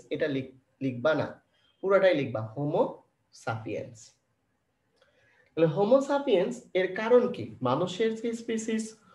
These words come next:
homo sapiens এটা কেন লিখলাম? এটা লেখার কারণ হচ্ছে যে চড়া এবং খাড়া কপাল,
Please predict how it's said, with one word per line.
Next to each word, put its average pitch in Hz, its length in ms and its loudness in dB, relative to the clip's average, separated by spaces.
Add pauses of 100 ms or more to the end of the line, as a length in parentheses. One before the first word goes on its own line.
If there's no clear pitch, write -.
(360)
homo 185 500 2
sapiens 147 760 -2 (480)
এটা 214 120 2
কেন 190 320 4
লিখলাম? 113 420 -4 (340)
এটা 170 220 0
লেখার 170 340 0
কারণ 147 320 -2
হচ্ছে 214 500 -6 (480)
যে 143 360 0 (380)
চড়া 240 340 6
এবং 208 360 6
খাড়া 175 440 -2
কপাল, 139 440 2